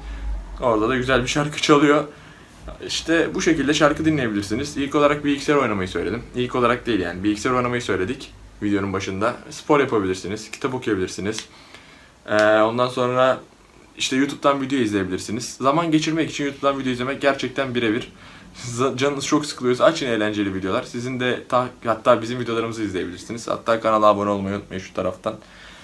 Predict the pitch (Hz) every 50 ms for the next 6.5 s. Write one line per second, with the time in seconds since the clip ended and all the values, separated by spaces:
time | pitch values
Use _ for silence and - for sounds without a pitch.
0 | - - - - - - - - - - - - - - - - - - - -
1 | - 127 123 123 120 - - - - - - - - - _ _ _ _ - -
2 | - 107 120 123 131 127 120 123 123 - 143 131 104 120 135 139 143 160 156 156
3 | 156 156 151 151 160 151 120 107 104 139 156 151 147 - 135 131 139 139 139 135
4 | 123 107 104 104 101 101 98 101 98 95 131 127 123 123 120 120 - 120 127 123
5 | 120 120 101 107 120 117 123 123 123 123 123 123 131 127 127 127 127 127 127 127
6 | 123 123 123 123 123 139 131 131 - -